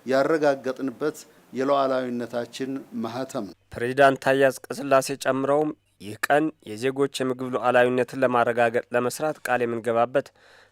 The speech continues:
Speaker 2: ታላላቅ ፕሮጀክቶችን የምናጠናቅቅበት ይሆናልም ነው ያሉት።
Speaker 1: የእድገት ጉዟችን ቀጣይ ምዕራፍ ኢኮኖሚያዊ ብርታታችንን ሙሉ በሙሉ ማረጋገጥ ነው። ለዚህም የግብርና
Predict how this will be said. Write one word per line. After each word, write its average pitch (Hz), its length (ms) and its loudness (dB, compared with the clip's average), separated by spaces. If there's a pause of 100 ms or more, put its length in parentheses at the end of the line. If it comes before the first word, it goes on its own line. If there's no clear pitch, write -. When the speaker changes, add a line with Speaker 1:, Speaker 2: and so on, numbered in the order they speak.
(120)
Speaker 2:
ታላላቅ 127 500 -2
ፕሮጀክቶችን 123 760 -6
የምናጠናቅቅበት 113 1300 -4
ይሆናልም 110 460 -8
ነው 139 120 0
ያሉት። 110 340 0 (300)
Speaker 1:
የእድገት 160 440 -2
ጉዟችን 156 600 -4 (380)
ቀጣይ 135 400 -4
ምዕራፍ 135 380 -2 (800)
ኢኮኖሚያዊ 160 680 -2
ብርታታችንን 135 880 -6 (420)
ሙሉ 151 200 -6
በሙሉ 143 360 -4 (480)
ማረጋገጥ 113 680 -6
ነው። - 160 -20 (960)
ለዚህም 151 420 -2 (220)
የግብርና 160 480 -4